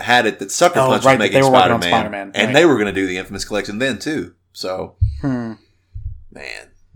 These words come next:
Speaker 1: I really would just, like, I would go bana-, that would be,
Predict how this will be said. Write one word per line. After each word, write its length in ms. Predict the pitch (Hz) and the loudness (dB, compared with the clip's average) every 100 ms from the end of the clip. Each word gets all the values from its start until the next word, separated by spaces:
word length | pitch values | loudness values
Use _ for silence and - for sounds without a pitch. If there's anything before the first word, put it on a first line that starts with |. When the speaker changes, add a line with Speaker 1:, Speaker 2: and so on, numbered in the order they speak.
| - _ _ _ - | -20 _ _ _ 0
Speaker 1:
I 80 | |
really 300 | 151 139 110 | 4 6 4
would 240 | 95 90 82 | 2 -2 -6
just, 220 | 87 - | -10 -12
like, 280 | 80 69 _ _ _ _ _ | -12 -12 _ _ _ _ _
I 200 | 90 104 | -6 -4
would 140 | 90 | -4
go 140 | 90 85 | -8 -10
bana-, 340 | 90 87 - | -10 -14 -6
that 220 | - 151 180 | 6 8 8
would 80 | |
be, 300 | 147 127 101 | 6 2 -2